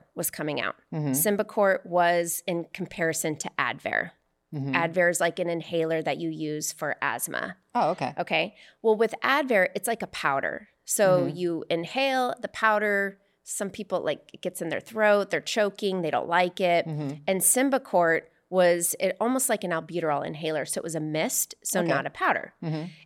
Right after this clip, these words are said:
Speaker 1: And the thing about it is it had this short acting part of it. So people felt the relief immediately,
Speaker 2: Mm-hmm.
Speaker 1: unlike Advair. Whatever, two different pharmaceutical companies. So I remember at the time I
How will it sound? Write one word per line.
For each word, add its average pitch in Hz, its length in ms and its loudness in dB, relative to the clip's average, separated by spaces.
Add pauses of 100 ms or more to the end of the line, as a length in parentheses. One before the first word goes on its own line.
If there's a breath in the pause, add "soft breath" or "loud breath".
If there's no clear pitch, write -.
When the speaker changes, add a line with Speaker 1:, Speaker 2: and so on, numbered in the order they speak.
Speaker 1:
And 214 480 2
the 214 80 0
thing 208 200 -2
about 233 240 0
it 240 60 -2
is 190 100 -6
it 196 100 -10
had 190 240 -4
this 185 180 -2 (180)
short - 460 -2
acting 160 340 -6
part 240 240 -2
of 214 140 0
it. 160 200 2
So 175 220 0
people 185 400 -4
felt 175 460 -2
the 170 100 -4
relief 165 420 -4
immediately, 165 760 -2
Speaker 2:
Mm-hmm. 156 240 -4
Speaker 1:
unlike 175 440 -2
Advair. - 420 -2 (720)
Whatever, 226 520 0 (140)
two - 200 -2
different 226 320 2
pharmaceutical 160 540 -2
companies. - 560 -8 (420 loud breath)
So 233 480 4
I 247 120 4
remember 240 420 2
at 170 120 0
the 185 60 -8
time 160 460 -2 (100)
I 185 320 0